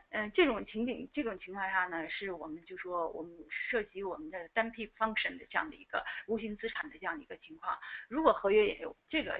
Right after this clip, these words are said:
也，我们也用的也比较多，就是说进行具体怎么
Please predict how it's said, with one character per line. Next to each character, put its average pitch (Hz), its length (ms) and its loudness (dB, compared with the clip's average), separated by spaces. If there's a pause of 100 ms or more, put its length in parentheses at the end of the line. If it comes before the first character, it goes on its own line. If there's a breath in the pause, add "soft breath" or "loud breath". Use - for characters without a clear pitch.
(100)
也， - 100 -20 (280)
我 180 200 -6
们 180 180 -10
也 190 140 -16
用 202 240 -10
的 156 140 -6
也 - 100 -6
比 - 140 -10
较 - 260 0
多， - 400 -10
就 185 140 -4
是 - 80 -10
说 185 280 0 (280)
进 220 120 -8
行 208 180 -6
具 220 140 -4
体 220 60 0 (300)
怎 156 80 -8
么 156 100 -8